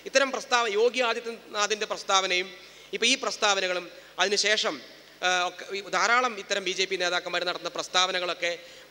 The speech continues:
വളരെ കൃത്യമായിട്ട് ആത്മവിശ്വാസമുള്ള പ്രസ്താവനകളാണ്. അത് നമ്മൾ ശ്രദ്ധിക്കണം. അതാണ് ഇന്നലെ നമ്മുടെ ഷബ്നം ഹാഷ്മി സംസാരിച്ചത്.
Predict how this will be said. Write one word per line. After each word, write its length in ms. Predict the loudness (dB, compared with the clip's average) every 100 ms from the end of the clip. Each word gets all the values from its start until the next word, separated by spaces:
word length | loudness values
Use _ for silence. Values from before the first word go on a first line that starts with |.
| 2
വളരെ 300 | 4 4 2
കൃത്യമായിട്ട് 800 | -2 -6 0 0 2 -2 -2 -6 -4
ആത്മവിശ്വാസമുള്ള 1120 | -2 0 -2 -2 0 2 2 2 0 -2 -2 -4
പ്രസ്താവനകളാണ്. 640 | -4 -2 0 -2 -4 -10 -14 -20 -6
അത് 80 | 0
നമ്മൾ 160 | 2 2
ശ്രദ്ധിക്കണം. 460 | 0 -2 -4 -6 -10 -20 -20 -20 -20 -20 -8 2
അതാണ് 420 | 4 6 4 0 -4 -18 -14
ഇന്നലെ 420 | 0 2 4 2 -4 -16 -20 -20 -6
നമ്മുടെ 280 | -2 2 2 0 -4 -18 -20 -20 -20 -20 -20 -20 -20 -6 2
ഷബ്നം 460 | 2 4 0 -2 -6 0
ഹാഷ്മി 320 | 0 0 -4
സംസാരിച്ചത്. 600 | -4 -2 -2 -2 -4 -10